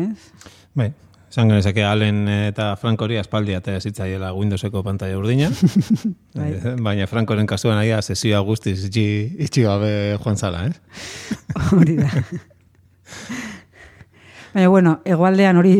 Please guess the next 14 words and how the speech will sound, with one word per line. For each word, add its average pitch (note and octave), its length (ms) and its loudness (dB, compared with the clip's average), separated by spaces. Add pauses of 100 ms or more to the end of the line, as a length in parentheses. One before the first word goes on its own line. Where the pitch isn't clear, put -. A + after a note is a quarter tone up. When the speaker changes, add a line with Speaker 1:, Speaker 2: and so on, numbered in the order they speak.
Speaker 1:
sufritu F3+ 440 0
genuen, G3 260 4
baina, F#3 460 2
eh, D3+ 580 -4
iparraldean F3 480 0
Frantziako E3+ 400 -2
estatuan F3 560 -2
ere F#3 160 2 (1800)
bere E3+ 320 -4
anakronismoren E3 1400 2
bat, E3+ 300 -4
eh, B2+ 240 -8
izan D#3+ 220 -8
zuten, F#3 420 0